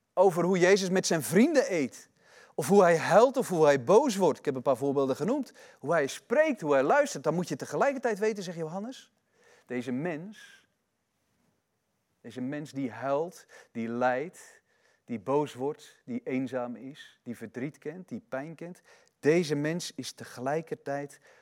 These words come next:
de goddelijke Logos. In het begin was het woord. In het begin was hij al.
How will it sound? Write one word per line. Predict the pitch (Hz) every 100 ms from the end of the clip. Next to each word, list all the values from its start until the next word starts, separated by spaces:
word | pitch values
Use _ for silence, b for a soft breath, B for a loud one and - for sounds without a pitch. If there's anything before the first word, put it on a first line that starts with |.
| b
de | _
goddelijke | - - - 143 123 117
Logos. | 107 107 110 - _ _ _ _ _ _ _ _ _ _
In | 120
het | 113 92
begin | 107 - 139 160 170 _ _ _ _ _ _ _ _ _ _
was | 151 -
het | -
woord. | 104 95 85 _ _ b b b
In | 117
het | 107
begin | 117 - 135 131 131 _
was | - 131 -
hij | 110 -
al. | 98 98